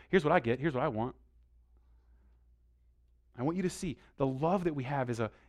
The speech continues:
is a giving love. It's a sacrificial love. It's a, it's a spending kind of love. We love God for who he is. And then we see why. What is it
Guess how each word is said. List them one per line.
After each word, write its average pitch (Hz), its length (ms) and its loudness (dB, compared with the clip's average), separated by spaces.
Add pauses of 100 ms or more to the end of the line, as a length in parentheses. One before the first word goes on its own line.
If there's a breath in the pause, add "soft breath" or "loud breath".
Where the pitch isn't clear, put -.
(100)
is 139 140 0
a 127 80 2
giving 143 440 4
love. 110 140 0
It's 120 120 -4
a - 40 -16
sacrificial 151 800 -6
love. 101 240 -2
It's 123 160 -4
a, 113 180 -2 (360 soft breath)
it's - 140 -10
a 104 40 -2
spending 170 680 6
kind 110 260 -2
of 104 100 -8
love. 92 280 -2
We 127 120 -2
love 147 500 2
God 135 260 0
for - 100 -16 (160)
who 180 100 -6
he 175 180 -2
is. 139 440 -4 (320 soft breath)
And 139 80 0
then 147 100 4
we 160 60 0
see 131 340 -4 (220 soft breath)
why. 123 580 4
What 135 160 6
is 156 160 4
it 165 160 4